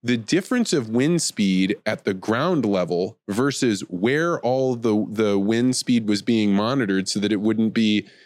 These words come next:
interfered with by having trees and buildings in front of it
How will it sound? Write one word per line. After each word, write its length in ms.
interfered 580
with 220
by 120
having 300
trees 540
and 160
buildings 460
in 120
front 220
of 80
it 240